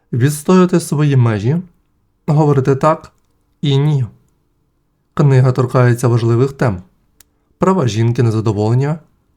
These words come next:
свободу вибору і повагу до власного тіла. Четверте. Крістіан Грей як образ травмованого героя.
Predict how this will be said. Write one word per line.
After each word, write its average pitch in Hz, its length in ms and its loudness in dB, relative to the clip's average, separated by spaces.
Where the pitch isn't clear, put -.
свободу 147 580 0
вибору 113 480 -2
і 185 80 0
повагу 120 460 0
до 156 120 -2
власного 120 400 0
тіла. 120 380 -2
Четверте. 139 680 -2
Крістіан 127 520 0
Грей 123 340 0
як 175 320 0
образ 156 360 0
травмованого 113 720 0
героя. 113 460 0